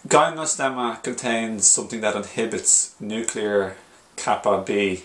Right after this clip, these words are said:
which is responsible for cell death. This substance, nuclear factor kappa B,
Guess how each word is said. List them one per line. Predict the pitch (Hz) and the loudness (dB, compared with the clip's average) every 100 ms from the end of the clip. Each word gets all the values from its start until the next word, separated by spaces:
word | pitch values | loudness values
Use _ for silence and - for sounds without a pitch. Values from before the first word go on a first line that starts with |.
| - _ - - | -14 _ -20 -8
which | 104 127 | -4 -2
is | 92 | 0
responsible | - - 113 113 113 | 0 4 2 2 -4
for | 101 95 | -4 2
cell | - 101 98 98 - - | 2 2 0 -2 -4 -2
death. | 104 90 - - - - - - - - _ - | 0 0 -4 -18 -20 -20 -20 -20 -20 -20 _ -4
This | 156 156 - | 2 4 4
substance, | 151 143 - 117 95 - | 2 -6 -8 -4 -4 -4
nuclear | 113 117 117 113 107 101 - | -4 -4 -2 0 2 0 -4
factor | - 117 110 - 101 | -2 0 0 -2 -6
kappa | - 107 - 101 | 0 0 0 -2
B, | 107 92 | 0 -2